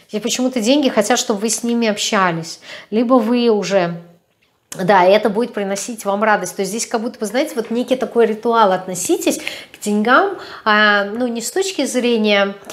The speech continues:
а, такой серьёзности, да, а, потому что они будут вас, ну, вот, э,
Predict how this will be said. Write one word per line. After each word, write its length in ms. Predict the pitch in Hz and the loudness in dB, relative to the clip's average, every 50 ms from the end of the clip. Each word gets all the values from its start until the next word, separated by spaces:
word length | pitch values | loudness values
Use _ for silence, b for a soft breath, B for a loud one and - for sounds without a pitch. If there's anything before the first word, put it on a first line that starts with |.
| B B B B B - | B B B B B -4
а, 500 | - 185 185 190 185 185 185 180 185 190 | 0 2 4 4 4 4 4 4 2 0
такой 220 | 202 - 226 214 | 2 4 4 4
серьёзности, 1040 | - - - 262 247 240 233 247 247 233 214 196 - - 180 170 170 - - 190 | 4 4 4 4 4 6 6 6 8 8 6 6 4 0 -4 -8 -8 -8 -8 -8
да, 480 | 170 170 180 175 190 208 226 247 254 - - | -6 -2 0 2 2 2 0 -4 -8 -10 -8
а, 520 | - 202 190 190 185 185 180 180 180 180 180 | -6 -2 -2 0 0 0 0 0 -2 -2 -4
потому 240 | - - 240 277 | -2 0 0 0
что 120 | 277 - 240 | 2 2 2
они 160 | 214 226 254 | 2 2 0
будут 380 | 226 233 247 220 240 226 - - | -2 -4 -4 -6 -6 -6 0 2
вас, 320 | 226 226 233 - B B B B B B B _ | 2 2 2 0 B B B B B B B _
ну, 140 | 247 262 247 | 0 0 0
вот, 180 | 214 214 - - | 0 -2 -2 -4
э, 340 | 214 202 214 208 208 208 | -2 0 0 0 0 -2